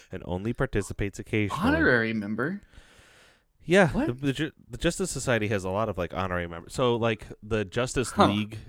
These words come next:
Speaker 1: itself has, like, a standing team of, like, okay, if there's a fucking issue, here are the people who are gonna go get it. And then, like, there's other people who are like, "I'm on the reserves,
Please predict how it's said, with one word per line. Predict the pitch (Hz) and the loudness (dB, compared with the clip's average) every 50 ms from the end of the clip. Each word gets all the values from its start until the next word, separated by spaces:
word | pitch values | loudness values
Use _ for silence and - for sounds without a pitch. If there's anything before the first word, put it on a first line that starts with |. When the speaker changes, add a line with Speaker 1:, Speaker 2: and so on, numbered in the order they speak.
| - _ | -10 _
Speaker 1:
itself | - 104 - - - 104 98 107 110 - | -8 -6 -6 -2 2 2 2 2 2 2
has, | - 98 92 85 95 | 2 2 2 4 2
like, | 90 90 85 - - - | 0 0 0 -2 -4 -4
a | 85 | -4
standing | - - - - 104 92 95 95 92 95 90 85 82 | -2 -2 2 4 4 4 4 2 0 0 0 -2 -2
team | - - - 92 87 90 92 95 95 101 | -4 -2 -2 -2 -2 -2 -2 -4 -4 -6
of, | - - 90 85 | -6 -6 -6 -6
like, | 90 85 82 82 - - | -6 -6 -6 -6 -4 -4
okay, | 104 - - 110 95 85 | -4 0 2 2 2 2
if | 82 - | 0 2
there's | 104 107 101 104 | 2 2 2 0
a | 101 | -2
fucking | - - 107 98 - 98 87 - | 0 0 0 0 0 -4 -4 0
issue, | - 104 101 - - 85 85 | 0 0 0 0 -2 -2 -2
here | 78 - 92 90 | 0 0 0 0
are | 90 | 0
the | 87 | -2
people | 82 - 95 82 85 | -2 -4 -4 -2 -2
who | 87 | -2
are | 85 76 | -2 -2
gonna | 82 85 80 | -4 -4 -2
go | 78 82 | -2 -4
get | 80 - 82 92 104 | -2 0 2 4 4
it. | 117 123 - _ _ _ | 4 2 0 _ _ _
And | 82 87 | -2 0
then, | 82 90 90 92 | 0 0 0 0
like, | 87 85 85 - - | 0 0 -2 -2 -2
there's | - 90 85 80 | -2 -2 -2 -2
other | 87 - 95 92 92 | -2 0 2 2 0
people | - 98 85 92 92 87 | 0 -2 -4 -2 -2 0
who | 92 | 2
are | 87 85 | 2 2
like, | 87 87 - - | 0 0 -2 -2
"I'm | - 92 95 | -4 0 0
on | 92 90 | 0 -2
the | 82 80 | -2 -4
reserves, | 80 85 82 80 95 98 98 90 82 80 80 82 - | -6 -6 -6 -2 -2 0 0 0 -2 -4 -6 -8 -12